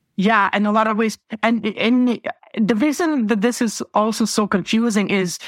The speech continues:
when all this is happening, they're still encouraging me to, you know, I was writing letters to my grandmother and, and all these things. And finally,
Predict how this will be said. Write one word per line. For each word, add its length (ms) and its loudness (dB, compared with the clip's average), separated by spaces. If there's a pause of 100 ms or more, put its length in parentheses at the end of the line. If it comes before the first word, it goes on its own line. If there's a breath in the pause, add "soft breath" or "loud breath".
(120 loud breath)
when 240 0
all 220 2
this 220 -4
is 80 -6
happening, 600 0
they're 100 0
still 360 -2
encouraging 640 0
me 180 0
to, 580 0 (160 loud breath)
you 140 2
know, 80 2
I 140 2
was 180 -2
writing 300 2
letters 400 0
to 80 0
my 140 2
grandmother 760 2
and, 420 0
and 200 0
all 180 0
these 220 -2
things. 240 0
And 100 0
finally, 640 0